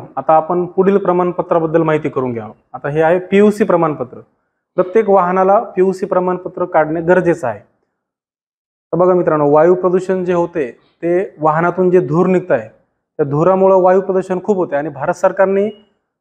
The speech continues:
वायू प्रदूषणाला आळा घालण्यासाठी काही नियम आणि अटी घालून दिल्या आहेत.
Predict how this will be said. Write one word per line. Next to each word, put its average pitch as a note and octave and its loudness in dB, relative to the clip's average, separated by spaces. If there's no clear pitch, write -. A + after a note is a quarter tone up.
वायू F3 4
प्रदूषणाला G3 0
आळा F3 4
घालण्यासाठी F#3 -2
काही F#3+ 0
नियम F#3+ -2
आणि G3 -4
अटी E3+ -4
घालून D#3+ 0
दिल्या C#3 -4
आहेत. A2+ -10